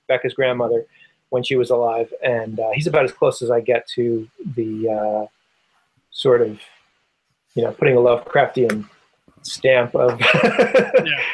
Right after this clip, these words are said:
Speaker 2: yeah.
Speaker 1: uh, of,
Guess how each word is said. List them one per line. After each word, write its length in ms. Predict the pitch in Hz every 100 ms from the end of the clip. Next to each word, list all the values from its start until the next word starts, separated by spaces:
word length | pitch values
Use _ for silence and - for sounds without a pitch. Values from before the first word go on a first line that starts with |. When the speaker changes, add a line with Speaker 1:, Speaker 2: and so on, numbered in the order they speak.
| 151
Speaker 2:
yeah. 120 | 147 - 135
Speaker 1:
uh, 380 | 123 117 120 117 104 - - _ - - _ _ _ - - -
of, 640 | - 165 165 165 160 160